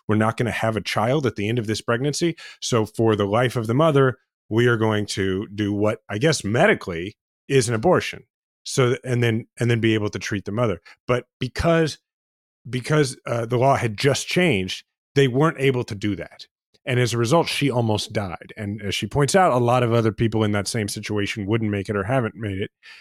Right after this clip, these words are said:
Um, and, and now we just found out, Salty just put in the chat for us that this just broke, uh, that President Biden has invited Kate Cox, the Texas woman who was denied an emergency abortion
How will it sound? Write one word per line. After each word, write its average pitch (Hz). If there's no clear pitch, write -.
Um, 107
and, 139
and 139
now 143
we 127
just 123
found 107
out, 107
Salty 101
just 95
put 104
in 98
the 92
chat 104
for 104
us 101
that 95
this 123
just 110
broke, 98
uh, 104
that 113
President 139
Biden 120
has 107
invited 107
Kate 127
Cox, 120
the -
Texas 151
woman 104
who 104
was 104
denied 110
an 110
emergency 107
abortion 104